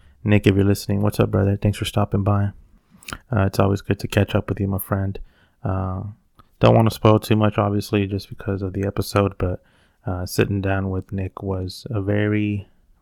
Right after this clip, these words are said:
very motivational and very inspiring conversation because he's only twenty-five and, uh, he said some things that, you know, really put your mindset in the, in the right perspective if you wanna go out there and chase something,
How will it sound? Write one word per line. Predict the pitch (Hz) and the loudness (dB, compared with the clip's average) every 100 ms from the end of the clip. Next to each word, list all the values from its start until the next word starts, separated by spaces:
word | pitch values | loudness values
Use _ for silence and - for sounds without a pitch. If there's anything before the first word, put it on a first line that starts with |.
| - | 0
very | 98 98 95 95 _ _ _ _ - | 2 4 2 -2 _ _ _ _ 0
motivational | 120 120 101 107 - 104 101 95 | 4 4 4 2 2 0 0 -2
and | 92 95 | -4 -2
very | 95 101 | 0 0
inspiring | 95 92 - 98 98 95 92 | -2 -6 0 0 2 -2 -6
conversation | - 98 90 - 98 - 98 | -6 -4 -4 -2 -2 -2 -6
because | 95 - 98 | -8 -4 -4
he's | 95 | -2
only | 101 101 | -2 -4
twenty-five | 95 107 95 - 98 95 95 | -4 -4 -6 -4 -4 -4 -6
and, | 95 92 95 _ _ _ _ _ _ _ _ _ _ - - - | -8 -10 -14 _ _ _ _ _ _ _ _ _ _ -20 -20 -8
uh, | - 98 95 | -2 -2 0
he | 107 | -2
said | - 117 | 2 2
some | - 101 | 2 -2
things | 104 107 101 | -2 -2 -2
that, | 101 95 92 101 - _ _ _ _ _ _ _ _ _ | -2 -2 -4 -10 -16 _ _ _ _ _ _ _ _ _
you | 120 | 0
know, | 107 | 2
really | 107 120 131 | 4 4 4
put | - 127 | 4 2
your | 110 | 2
mindset | 107 107 107 104 | 0 0 0 0
in | 98 | 2
the, | 95 | 0
in | 98 104 | -4 -4
the | 98 | 0
right | 101 101 | 0 0
perspective | 107 - 104 101 101 95 | -2 -2 -2 0 0 0
if | |
you | 95 | 0
wanna | 98 98 | 0 0
go | 95 | 0
out | 98 - | -2 -2
there | 98 | -4
and | 95 | -2
chase | - 101 | -2 -2
something, | - 101 - 98 98 | -2 -8 -6 -6 -6